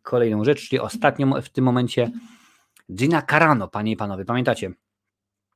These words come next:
Ona występowała w serialu Mandalorian. No i jakoś tak, e, niespecjalnie jej poszło. Słuchajcie, jeszcze tylko tutaj zobaczę, co jest. Piszecie jeszcze. Budżet sto dziesięć. No, okazało się, że sto, sto dwadzieścia, tam różnie, różnie to podają. Mm.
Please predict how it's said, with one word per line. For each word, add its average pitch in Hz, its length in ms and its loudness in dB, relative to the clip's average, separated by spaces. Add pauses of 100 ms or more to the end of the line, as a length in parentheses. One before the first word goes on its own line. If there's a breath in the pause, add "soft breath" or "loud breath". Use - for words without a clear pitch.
(400)
Ona 117 260 2
występowała 104 600 -4
w - 60 -10
serialu 110 300 0
Mandalorian. 104 720 -2 (720 loud breath)
No 117 100 -6
i 123 80 -4
jakoś 110 260 -4
tak, - 220 -6
e, 113 160 -2
niespecjalnie 107 680 -4
jej 104 340 -4
poszło. 104 280 -8
Słuchajcie, 104 280 -8
jeszcze - 140 -14
tylko 131 180 -12
tutaj 113 200 -12
zobaczę, 107 360 -4
co 104 180 -4
jest. 98 380 -8
Piszecie - 360 -10
jeszcze. 143 300 -4 (460 loud breath)
Budżet 123 260 -2
sto - 180 -2
dziesięć. 110 280 -4
No, 151 180 -6
okazało 120 300 0
się, 110 80 -10
że 110 80 -6
sto, - 180 -4
sto 120 200 -2
dwadzieścia, 107 360 -4
tam 104 160 -4 (140)
różnie, 107 420 -4
różnie 107 280 -6
to 92 100 -12
podają. 110 520 -2 (600 soft breath)
Mm. 110 580 0